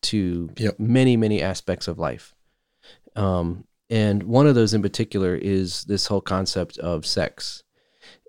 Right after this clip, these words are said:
Speaker 1: Uh, Paul tells us that the, that the two become one flesh, and that fr-, from the spirit, we become one in spirit. And so you, you join, uh, spiritually with that individual that you have sex with.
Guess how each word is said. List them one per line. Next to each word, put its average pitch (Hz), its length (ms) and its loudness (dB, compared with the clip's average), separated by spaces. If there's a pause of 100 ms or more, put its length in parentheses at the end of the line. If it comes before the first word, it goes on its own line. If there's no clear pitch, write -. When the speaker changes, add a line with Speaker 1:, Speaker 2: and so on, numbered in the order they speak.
Speaker 1:
Uh, 98 260 0
Paul 117 400 6
tells 107 280 0
us 95 140 -4
that 98 280 -2
the, 98 300 0 (140)
that 101 340 -4
the 104 100 -6
two 113 200 -2
become 95 340 -2
one 90 160 -2
flesh, - 540 -8 (280)
and 90 340 -4
that 87 240 -4 (220)
fr-, - 140 -12 (140)
from 104 200 0
the 90 60 0
spirit, 131 440 2
we 101 100 0
become 98 480 -2
one 104 480 -2 (200)
in 95 100 -6
spirit. 107 560 -2
And 98 160 -6
so 104 260 0
you, 101 320 0 (680)
you 120 140 4
join, 120 580 6 (400)
uh, 98 320 0
spiritually 104 580 0
with 95 240 -2
that 92 160 -2
individual 92 480 -2
that 57 60 -8
you 87 60 -4
have - 100 -8
sex - 340 -4
with. - 300 -10